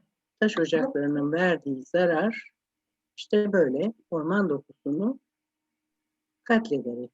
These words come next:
gidiyor. Ee, eskiden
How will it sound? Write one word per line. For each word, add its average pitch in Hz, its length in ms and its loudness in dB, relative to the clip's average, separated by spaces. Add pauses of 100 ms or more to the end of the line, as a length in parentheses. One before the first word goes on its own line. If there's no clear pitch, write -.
gidiyor. 196 420 0 (920)
Ee, 165 40 -10 (760)
eskiden 294 640 2